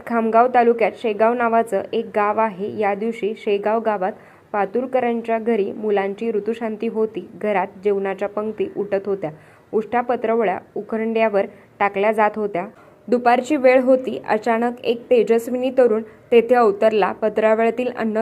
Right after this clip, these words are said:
खाऊ लागला, तर त्याच्या अंगावर वस्त्र देखील नव्हते. त्याच्याजवळ पिण्यासाठी पाणी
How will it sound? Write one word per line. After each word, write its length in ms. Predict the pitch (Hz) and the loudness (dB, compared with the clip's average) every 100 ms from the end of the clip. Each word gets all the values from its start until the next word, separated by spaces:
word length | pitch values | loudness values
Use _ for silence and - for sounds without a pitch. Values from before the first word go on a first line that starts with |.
| 226 | -4
खाऊ 200 | 220 220 | -2 0
लागला, 320 | 214 185 170 - | 0 0 -4 -4
तर 120 | 196 208 - - - | -4 -4 -8 -20 -2
त्याच्या 280 | 226 - 240 | -2 0 -2
अंगावर 400 | 233 226 220 226 | 0 0 0 -2
वस्त्र 400 | 208 214 233 240 | -2 -2 0 2
देखील 360 | 220 214 226 | 2 2 0
नव्हते. 400 | 220 220 196 208 - - _ | -2 -2 -4 -6 -10 -20 _
त्याच्याजवळ 560 | 202 202 233 233 202 202 | -2 0 0 0 0 -2
पिण्यासाठी 640 | 208 214 214 214 214 220 | -2 -2 -2 -2 -2 -2
पाणी 360 | 220 208 202 | -2 -2 -4